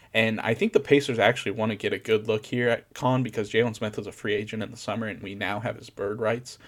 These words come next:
Um, in his debut with the Pacers, Colin, Jalen Smith played twenty-one minutes off the bench.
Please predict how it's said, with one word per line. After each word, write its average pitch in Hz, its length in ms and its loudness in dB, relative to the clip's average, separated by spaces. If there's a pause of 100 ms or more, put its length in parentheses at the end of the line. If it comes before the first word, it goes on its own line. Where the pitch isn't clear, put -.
(340)
Um, 90 340 0
in 120 120 0
his 156 140 -2
debut 123 460 4
with 110 120 4
the - 60 -16
Pacers, - 440 -6
Colin, - 280 -12
Jalen 110 280 -2
Smith 110 240 -4
played 90 200 -4
twenty-one 143 520 0
minutes 110 260 -2
off 107 180 -6
the 113 80 -8
bench. - 380 -10